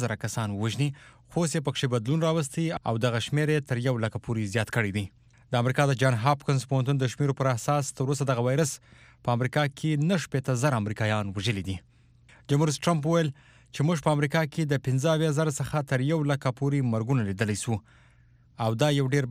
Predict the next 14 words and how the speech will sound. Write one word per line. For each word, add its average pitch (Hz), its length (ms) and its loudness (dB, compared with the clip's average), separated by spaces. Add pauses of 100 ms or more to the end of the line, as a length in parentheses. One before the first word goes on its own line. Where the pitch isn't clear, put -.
بد 139 180 0
خبر 95 260 -2
دی. 95 120 -2 (480)
یو 160 120 2
کس 165 200 0
هم 147 120 0
باید 123 220 0
مړ 143 160 2
نه 95 160 -2
سي 98 100 -6 (520)
او 107 100 0
د 110 100 -2
دغه 110 160 0
وایرس 135 260 0